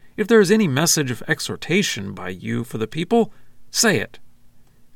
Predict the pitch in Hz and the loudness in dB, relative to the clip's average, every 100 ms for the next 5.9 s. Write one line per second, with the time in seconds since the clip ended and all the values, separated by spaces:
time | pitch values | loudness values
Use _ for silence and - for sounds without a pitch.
0 | - - 139 180 - 107 107 - 127 190 | -20 -4 0 0 -2 -4 -4 -4 -2 0
1 | 185 - - _ - - 202 202 226 - | -2 -6 -20 _ -14 -2 0 4 2 2
2 | 165 151 139 131 113 120 117 113 123 123 | -2 -2 -2 -4 -2 -2 -2 -4 -6 -8
3 | - - - _ - 262 208 214 180 170 | -12 -20 -20 _ 0 2 6 6 6 4
4 | - 127 120 131 190 170 110 101 147 165 | 0 -2 2 2 2 0 -6 -2 0 0
5 | 165 151 - 147 165 143 165 165 | -2 -4 -2 0 0 0 0 -2